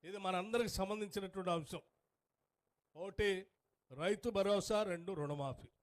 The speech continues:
రుణమాఫీ అనేది ఇన్సూరెన్స్, ఈ మూడు కూడా. సరే, రైతు బంధు డబ్బులు ఇయ్యరు, ఇయ్యరు, ఇయ్యరు అని ప్రచారం చేశారు కాంగ్రెస్ వస్తే రైతు బంధు ఇయ్యరు అని.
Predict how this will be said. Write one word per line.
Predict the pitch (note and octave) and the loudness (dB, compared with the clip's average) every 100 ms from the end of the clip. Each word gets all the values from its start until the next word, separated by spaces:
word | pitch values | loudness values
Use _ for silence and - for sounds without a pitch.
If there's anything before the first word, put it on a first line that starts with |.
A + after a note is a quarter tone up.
| _ _ _ _ _ _ _ _ _ _ _ _ _ _ _ _ - C#3+ | _ _ _ _ _ _ _ _ _ _ _ _ _ _ _ _ -8 -2
రుణమాఫీ | G#3 B3 C4 B3+ B3 | 4 6 6 4 2
అనేది | A#3+ B3 B3+ A#3 A3+ - _ _ _ _ _ _ _ _ _ _ _ _ _ - | 4 4 6 4 4 -4 _ _ _ _ _ _ _ _ _ _ _ _ _ -8
ఇన్సూరెన్స్, | A3+ A#3 A#3 G3+ D#3+ - _ _ _ _ _ _ | -6 -2 0 2 -2 -8 _ _ _ _ _ _
ఈ | E3 E3+ | -10 -2
మూడు | A#3 | -2
కూడా. | A#3 G3+ D3+ - _ _ _ _ _ - | 0 0 0 -6 _ _ _ _ _ -10
సరే, | G3+ G3+ F3+ _ _ _ _ _ _ _ _ _ _ _ _ _ _ _ _ - D3 | -6 -4 -6 _ _ _ _ _ _ _ _ _ _ _ _ _ _ _ _ -10 0
రైతు | A3+ A#3 | 0 0
బంధు | B3 A#3 A#3 | 0 2 2
డబ్బులు | A3 A3 A3+ A3+ | 2 2 2 0
ఇయ్యరు, | A3+ A3+ | 2 2
ఇయ్యరు, | A#3 A3 A3 | 2 2 2
ఇయ్యరు | A3+ A3 | 2 2
అని | A3 G#3+ A3 | 2 -2 -8
ప్రచారం | - G3+ G#3+ G#3 G#3 | -8 -2 2 2 0
చేశారు | F#3+ G3+ F#3 | 0 0 0
కాంగ్రెస్ | F3+ F#3 F#3 D#3+ | 2 2 0 -2
వస్తే | D#3+ - F#3 | -6 -4 -4
రైతు | E3 D#3+ D#3 | -2 -4 -6
బంధు | D#3 D3+ | -8 -6
ఇయ్యరు | D3+ | -8
అని. | C#3 | -10